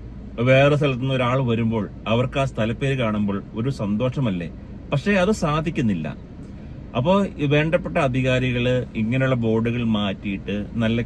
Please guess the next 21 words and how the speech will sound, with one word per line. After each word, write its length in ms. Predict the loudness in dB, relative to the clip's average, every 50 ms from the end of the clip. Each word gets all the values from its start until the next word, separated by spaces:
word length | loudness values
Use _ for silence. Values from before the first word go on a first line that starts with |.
| -2 0
ക്ലീൻ 320 | 0 2 2 2 0 0 0 0
ആക്കി 280 | -2 -2 -4 -4 -4 -4 -4 -2
നല്ല 160 | -2 0 0 0
അടിപൊളി 320 | 0 0 0 0 0 0 0 0
ബോർഡ് 240 | 0 0 0 0 0 -2
വെക്കുക, 320 | -2 -4 -4 -4 -4 -2 -2 -4 -6 -8 -10 -12 -12 -12 -12 -12 -12 -10 -4 0
അല്ലെങ്കിൽ 240 | 2 4 6 6 6 4
ഉള്ള 160 | 4 6 4 4 4 4
ബോർഡ് 260 | 4 4 4 2 2 0
സ്റ്റിക്കർ 340 | -2 -4 -6 -4 0 2 2 4
വർക്ക് 220 | 4 2 2 0 0 0
ചെയ്ത് 120 | 2 2 2 0
വെക്കുക. 340 | -2 -2 -4 -4 -2 -2 -2 -2 -4 -8 -10 -10 -6 -4
ഇതൊക്കെ 260 | -2 -2 -2 0 0 2 2 2
വളരെ 180 | 2 2 2 0 0
ഉത്തരവാദിത്തമുള്ള 680 | 0 -2 0 2 4 4 4 2 2 0 0 0 0 0 0 0
കാര്യങ്ങളാണ്. 500 | 0 0 0 0 0 -2 -2 -4 -6 -8 -10 -12 -12 -12 -14 -14 -14 -12 -10 -6
അപ്പൊ 120 | -4 -2 2 4 4
നിങ്ങൾ 180 | 4 4 2 0 0 -2
ശ്രദ്ധിക്കുമല്ലോ 580 | -2 -2 -2 -2 -2 0 2 2 4 4 4 4 4
അല്ലേ? 180 | 4 2 2